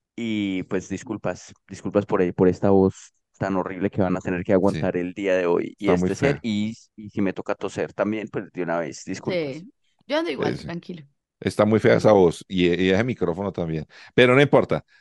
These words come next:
Speaker 2: Lo importante es que, eh, estamos hoy para contar varias cosas y yo quiero hablar con ustedes de la gente ventajosa. O sea, de verdad hay gente que es muy maluca. Estuve viendo por estos días, eh, una, un, un artículo ahí que hablaba sobre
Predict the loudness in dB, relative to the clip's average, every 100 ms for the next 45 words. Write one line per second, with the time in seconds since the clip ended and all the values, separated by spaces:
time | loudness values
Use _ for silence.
0 | -4 0 4 4 4 6 4 4 6 6
1 | 6 6 4 4 2 -2 -4 -4 -2 -2
2 | -2 -2 0 2 0 -2 -4 -6 -2 -2
3 | 2 6 8 8 6 4 2 0 -2 -6
4 | -2 2 2 2 -4 -20 -20 0 2 2
5 | 2 -2 -2 -2 0 2 0 -4 -2 0
6 | -2 -6 _ _ _ -2 2 2 2 2
7 | 2 0 2 2 0 -2 -4 -4 -4 -8
8 | -8 -4 -4 -4 -4 -2 2 2 2 0
9 | -2 -6 -2 -2 -2 -4 -4 -6 -6 -2
10 | 2 2 0 -10 -16 -2 2 4 2 2
11 | -2 -4 -4 -2 0 2 2 0 -2 -6
12 | -8 -10 -4 -2 0 -2 0 4 6 6
13 | 4 4 4 2 2 4 4 2